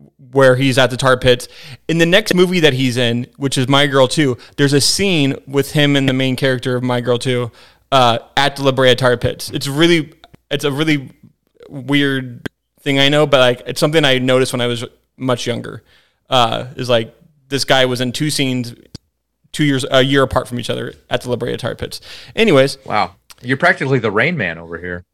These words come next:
Speaker 1: Practically. Um, I, th-, my, my favorite scene ha-, I really enjoy the first scene where, where the kid get, gets into the movie and, like, they're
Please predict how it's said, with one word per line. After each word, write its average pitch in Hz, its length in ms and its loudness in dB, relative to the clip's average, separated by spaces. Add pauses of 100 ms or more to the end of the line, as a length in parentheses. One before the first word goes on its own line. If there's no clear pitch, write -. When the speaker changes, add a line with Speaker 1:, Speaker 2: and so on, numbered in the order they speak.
(140)
Speaker 1:
Practically. 131 560 0 (240)
Um, 131 560 4 (1080)
I, 196 180 -6
th-, 180 200 -6
my, 180 220 4
my 175 260 2
favorite 233 320 0
scene 190 520 -2 (720)
ha-, 147 320 -2 (1700)
I 160 160 4
really 151 760 0
enjoy 135 320 2
the 127 60 2
first 127 320 -2
scene 131 220 0
where, 123 320 -2 (880)
where 127 500 2 (920)
the 139 140 0
kid 139 400 -2
get, 147 260 0
gets 143 180 0
into 131 120 0
the 123 80 0
movie 117 320 -2 (260)
and, 131 160 2
like, 120 220 0
they're 123 300 -2